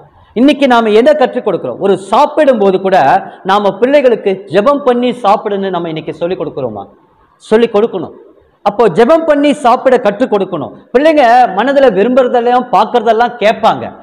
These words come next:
அப்ப கேட்டதை எல்லாமே நம்ம வாங்கி கொடுத்துட்டா it is not good father, it is not good mother.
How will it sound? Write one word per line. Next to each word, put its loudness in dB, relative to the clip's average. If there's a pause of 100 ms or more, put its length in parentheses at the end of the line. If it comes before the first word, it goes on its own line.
(160)
அப்ப -2
கேட்டதை 2
எல்லாமே 4
நம்ம -2
வாங்கி 0
கொடுத்துட்டா 0 (120)
it -4
is -6
not 2 (280)
good -2
father, 2 (560)
it -4
is 0
not 0
good -4
mother. -2